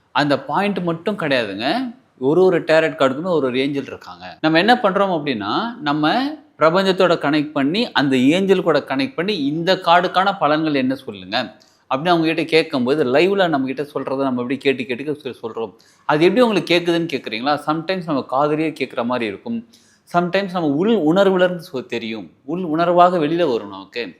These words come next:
இதுவரை நம்ம யோசிக்காத விஷயமாக இருப்போம், இதுவரை நம்ம படிக்காத விஷயமாக இருக்கும், இதுவரை நம்ம எங்கேயும் கேள்விப்படாத விஷயமா இருக்கும்.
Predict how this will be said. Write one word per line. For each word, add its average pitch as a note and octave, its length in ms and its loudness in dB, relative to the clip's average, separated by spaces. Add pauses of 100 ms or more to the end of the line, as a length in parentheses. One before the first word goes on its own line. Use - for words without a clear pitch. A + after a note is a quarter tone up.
(420)
இதுவரை G3 360 6
நம்ம G3 160 4
யோசிக்காத F#3+ 460 6
விஷயமாக D#3 560 0
இருப்போம், B2+ 280 -4
இதுவரை D#3+ 240 -2
நம்ம E3 160 -2
படிக்காத F3 420 4
விஷயமாக D3 480 -2
இருக்கும், C3 240 -8
இதுவரை E3 240 -2
நம்ம C#3+ 160 2
எங்கேயும் E3 160 -2
கேள்விப்படாத E3+ 460 -2
விஷயமா D3 300 -6
இருக்கும். A2 300 -12